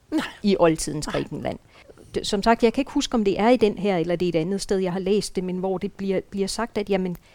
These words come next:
Speaker 2: kvinder bliver handlet med, de handler ikke. Og
Speaker 1: Men
Speaker 2: det
Speaker 1: det
Speaker 2: er bare
Speaker 1: gør
Speaker 2: sådan, det
Speaker 1: Christian
Speaker 2: er, og det er de begrænsninger, der er for hende.
Speaker 1: Men det gør Clytemnestra jo.
Speaker 2: Ja.
Speaker 1: Og det er det, der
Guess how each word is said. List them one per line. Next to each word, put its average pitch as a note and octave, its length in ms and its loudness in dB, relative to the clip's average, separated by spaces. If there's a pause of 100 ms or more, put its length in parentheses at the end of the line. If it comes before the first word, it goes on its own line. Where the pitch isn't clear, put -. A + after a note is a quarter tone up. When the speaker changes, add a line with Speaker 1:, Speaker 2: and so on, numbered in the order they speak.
(260)
Speaker 2:
kvinder C4+ 380 6
bliver A3 240 6
handlet F#3 420 2
med, F3+ 280 2 (400)
de G#3+ 140 2
handler G#3+ 380 6
ikke. D3+ 320 2 (720)
Og - 60 -6
Speaker 1:
Men G#3 80 0
Speaker 2:
det G3+ 80 0
Speaker 1:
det C#4 80 6
Speaker 2:
er - 40 -14
bare C4 100 6
Speaker 1:
gør B3+ 60 6
Speaker 2:
sådan, C4+ 280 4
det B3+ 80 -2
Speaker 1:
Christian G#3+ 360 2
Speaker 2:
er, A3+ 240 2
og - 180 -2
det C4 80 6
er A#3+ 40 2
de A#3+ 140 0
begrænsninger, F#3 760 0
der D#3 80 -2
er E3 240 0
for - 140 -4
hende. E3 340 -4
Speaker 1:
Men D#3 100 -2
det D3 140 -2
gør D#3+ 120 -2
Clytemnestra E3+ 640 -8
jo. F#3 140 -10 (760)
Speaker 2:
Ja. E3+ 160 4 (540)
Speaker 1:
Og - 180 -2
det G3 80 0
er G3+ 40 -4
det, G#3 280 -2 (400)
der G3+ 220 0